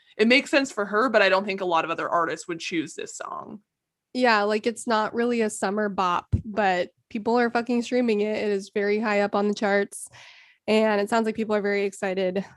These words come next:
Speaker 2: about what she has coming, which I am too. I think she really does make great music. Although I will say the documentary, I don't know that it painted her in, like, the very best lens.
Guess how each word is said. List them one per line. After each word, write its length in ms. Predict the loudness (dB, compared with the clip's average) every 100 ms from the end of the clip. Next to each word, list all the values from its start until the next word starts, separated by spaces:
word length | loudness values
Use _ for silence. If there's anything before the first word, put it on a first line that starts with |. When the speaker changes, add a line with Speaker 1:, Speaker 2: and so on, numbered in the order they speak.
| -2
Speaker 2:
about 160 | 0
what 140 | 0 -2
she 120 | -2
has 200 | -4 -4
coming, 240 | -4 0 2
which 160 | 4
I 80 | 6
am 140 | 6 6
too. 220 | 4 0
I 80 | 0
think 160 | -2
she 160 | -4 -4
really 240 | -2 0
does 160 | 0 0
make 160 | 0 0
great 220 | 0 0
music. 320 | 0 0 -2
Although 220 | -2 0
I 100 | 2
will 160 | 2 0
say 440 | 0 2 2 0 -6 _ _ _ _ -4
the 260 | 0 2
documentary, 840 | 4 4 6 6 6 4 2 2 2
I 440 | -2 -6 _ -10 0
don't 160 | 4
know 120 | 6 6
that 100 | 6
it 100 | 2
painted 320 | 4 4 2
her 200 | 2 2
in, 140 | 2 2
like, 200 | 0 -2
the 80 | -2
very 280 | -2 0 2
best 340 | 0 0 -4
lens. 840 | -4 2 2 2 -2 -8 -12 -16